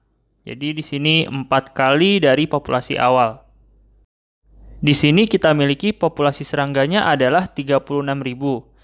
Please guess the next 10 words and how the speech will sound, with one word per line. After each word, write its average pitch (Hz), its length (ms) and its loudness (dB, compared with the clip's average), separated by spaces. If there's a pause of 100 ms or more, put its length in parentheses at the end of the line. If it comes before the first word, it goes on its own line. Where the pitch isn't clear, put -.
(360)
di 143 80 4
mana 143 400 4
kita 202 160 0
diminta 151 400 0
untuk 180 320 -2
mencari 156 560 0
banyaknya 147 560 0
awal 151 400 2
populasi 139 400 -6
serangga 135 640 -2